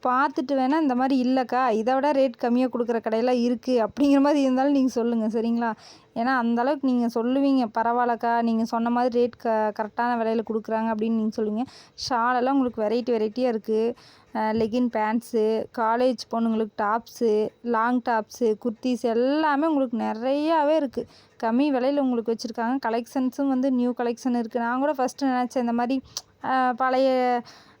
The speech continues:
ஓல்டு ஃபேஷன் ட்ரெஸ் தான் வச்சிருப்பாங்க, நியூ கலெக்ஷன்லாம் இருக்காது அப்படிங்கிற மாதிரி நினைச்சேன். ஆனா எல்லாமே நியூ கலெக்ஷன் ட்ரெஸ்ஸும் இருக்கு. டாப்ஸ் எல்லாம் சூப்பர் சூப்பரா வச்சிருக்காரு.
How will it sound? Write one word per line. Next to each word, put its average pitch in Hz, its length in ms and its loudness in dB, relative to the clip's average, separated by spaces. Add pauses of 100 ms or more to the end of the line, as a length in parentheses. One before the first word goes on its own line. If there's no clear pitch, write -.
(140)
ஓல்டு 269 300 4
ஃபேஷன் 254 440 0
ட்ரெஸ் 247 260 -4
தான் 262 160 -2
வச்சிருப்பாங்க, 233 540 -2 (240)
நியூ 240 220 2
கலெக்ஷன்லாம் 254 580 -2
இருக்காது 240 420 0
அப்படிங்கிற 233 340 0
மாதிரி 240 200 0
நினைச்சேன். 226 280 -2
ஆனா 262 180 0
எல்லாமே 226 400 0
நியூ 240 240 2
கலெக்ஷன் 233 460 -4
ட்ரெஸ்ஸும் 220 360 -2
இருக்கு. 214 300 -2
டாப்ஸ் 214 320 -2
எல்லாம் 240 180 -2
சூப்பர் 240 300 -4
சூப்பரா 247 260 -6
வச்சிருக்காரு. 220 580 -2